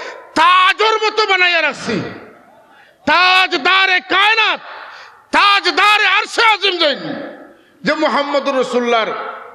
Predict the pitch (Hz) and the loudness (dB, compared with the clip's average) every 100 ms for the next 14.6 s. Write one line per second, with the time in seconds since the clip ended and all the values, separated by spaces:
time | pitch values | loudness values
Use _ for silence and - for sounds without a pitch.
0 | - - _ - 156 180 226 220 202 202 | -20 -20 _ -10 -2 0 0 -2 -2 0
1 | 190 190 - 214 202 180 156 196 226 - | -2 -6 -4 -4 -2 0 2 0 0 -2
2 | 233 190 202 196 180 190 - - 277 262 | 0 0 -2 -2 -2 -4 -8 -6 -2 0
3 | 214 180 156 127 - - - - - - | 0 -2 -4 -6 -8 -14 -20 -20 -20 -20
4 | - _ - 135 185 190 320 330 294 277 | -20 _ -16 -4 -2 0 0 0 0 0
5 | 285 226 208 233 233 233 214 220 220 220 | 0 -2 0 0 0 -2 -2 -2 0 0
6 | 277 277 240 254 262 254 233 269 330 302 | 0 0 -2 -2 0 0 0 0 0 -2
7 | 247 262 233 185 196 185 165 - - - | -2 0 0 -2 -4 -2 -2 -4 -10 -14
8 | - - 220 240 254 311 359 254 311 320 | -6 -2 0 0 0 0 0 0 0 0
9 | 302 285 277 262 233 220 - 247 262 226 | 0 0 0 0 -2 -2 0 0 0 0
10 | 196 147 - - 180 165 202 233 240 226 | -2 -4 -8 -10 -8 -2 0 2 0 0
11 | 269 302 277 262 240 247 233 240 214 202 | 0 2 2 0 0 -2 -2 -2 -2 -2
12 | 190 202 196 156 - - - - 226 226 | 0 0 0 -2 -4 -8 -10 -4 -4 0
13 | 254 294 359 381 349 294 277 302 285 202 | 0 0 0 0 2 0 0 0 0 0
14 | 285 240 196 254 269 | 0 0 -2 0 0